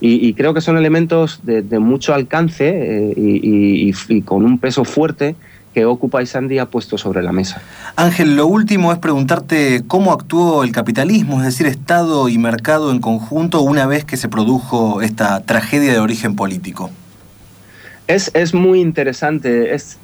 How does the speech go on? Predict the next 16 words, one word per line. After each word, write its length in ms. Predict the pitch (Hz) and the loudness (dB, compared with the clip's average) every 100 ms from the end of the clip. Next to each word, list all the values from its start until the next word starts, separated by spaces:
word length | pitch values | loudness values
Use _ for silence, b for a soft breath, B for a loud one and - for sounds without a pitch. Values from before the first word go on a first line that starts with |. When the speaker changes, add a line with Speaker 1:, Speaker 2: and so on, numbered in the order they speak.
| - | -8
Speaker 1:
es 320 | 120 - - | -8 -8 -10
una 200 | - 135 135 | -2 0 2
pregunta 320 | 147 156 151 | 2 4 4
muy 100 | 143 | 2
interesante 560 | 135 120 113 120 117 | 2 0 -2 -2 -2
porque, 680 | 110 107 127 117 117 113 110 - _ B B B _ - _ - | -2 -2 0 2 4 2 0 -4 _ B B B _ -20 _ -2
em, 640 | 131 123 120 117 117 107 - - - - _ - - - - - - - - | 0 2 2 2 0 -2 -6 -20 -20 -20 _ -20 -20 -20 -20 -20 -20 -20 -10
l-, 220 | 143 143 139 | -2 0 2
la 240 | 143 147 | 2 2
manera 380 | 143 147 180 175 | 2 2 2 2
en 60 | |
la 120 | 160 143 | 0 0
que 120 | 147 | -2
el 80 | 139 | -2
Estado 560 | 127 - 156 139 120 | -4 -2 0 0 0
y, 220 | 117 117 | 0 0